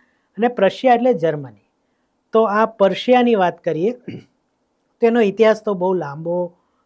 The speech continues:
જૂનો અને સંસ્કૃતિથી ભરપૂર છે.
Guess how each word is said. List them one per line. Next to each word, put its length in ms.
જૂનો 380
અને 240
સંસ્કૃતિથી 1000
ભરપૂર 560
છે. 240